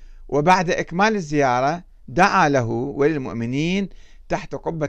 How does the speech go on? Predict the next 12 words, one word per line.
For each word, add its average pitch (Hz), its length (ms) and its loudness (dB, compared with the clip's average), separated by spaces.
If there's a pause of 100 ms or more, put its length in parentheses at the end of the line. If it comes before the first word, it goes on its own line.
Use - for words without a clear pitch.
الإمام 143 600 -6 (160)
وقال، 117 540 0 (1600)
وقال 185 460 4
مصنف 190 480 0
هذا 175 180 2
الكتاب 156 420 0
رحمه 131 320 -2
الله، 117 160 0
الشيخ 139 240 -6
الصدوق 139 320 -6
نفسه 135 280 -4
يتكلم: 95 420 -4